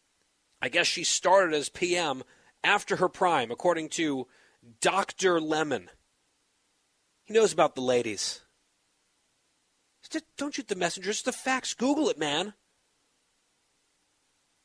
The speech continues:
Then there's the minor point that Don Lemon is in his mid-fifties. Nikki Haley is several years younger than Don Lemon.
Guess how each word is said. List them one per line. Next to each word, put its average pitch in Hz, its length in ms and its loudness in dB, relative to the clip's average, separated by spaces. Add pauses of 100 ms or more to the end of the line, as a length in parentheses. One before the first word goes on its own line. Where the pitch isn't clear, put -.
(480)
Then 403 160 2
there's 403 220 4
the 262 100 0
minor 233 380 2
point 202 340 -2
that - 240 -6
Don 196 260 0
Lemon 190 480 -4 (300)
is 180 140 -2
in 196 80 4
his 185 160 -4
mid-fifties. - 720 -2 (3500)
Nikki 262 260 -2
Haley 240 400 2
is 156 220 0
several 233 400 0
years 185 360 -2
younger 214 320 0
than 123 160 -8
Don 110 260 -4
Lemon. 87 260 -10